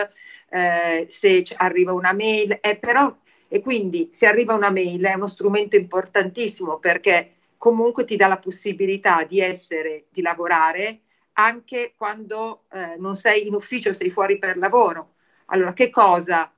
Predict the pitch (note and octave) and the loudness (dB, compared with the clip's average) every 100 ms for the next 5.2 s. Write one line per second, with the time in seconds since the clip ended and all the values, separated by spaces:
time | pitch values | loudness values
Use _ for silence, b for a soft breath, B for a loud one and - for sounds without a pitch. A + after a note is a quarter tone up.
0 | _ F#3 F3+ - E3+ F3 - D3+ C#3 D3 | _ -12 -12 -14 -18 -16 -6 -6 -4 -8
1 | C#3+ - F#3+ D#3+ _ _ _ _ - F#3+ | -8 -2 0 0 _ _ _ _ -4 0
2 | A#3 F#3+ E3+ - E3 F3 F#3+ F#3 A3 E3 | 2 2 -2 -4 -4 2 2 2 2 2
3 | F3 G3+ G3+ F#3+ E3 - E3+ D#3 G3 G3+ | 4 2 4 4 4 2 -4 -2 -2 0
4 | E3+ E3 D#3+ D#3+ F#3 F3 A3 F#3+ D3+ D3+ | -2 -2 -4 -4 -2 0 2 4 4 2
5 | F3+ F3+ | -2 -6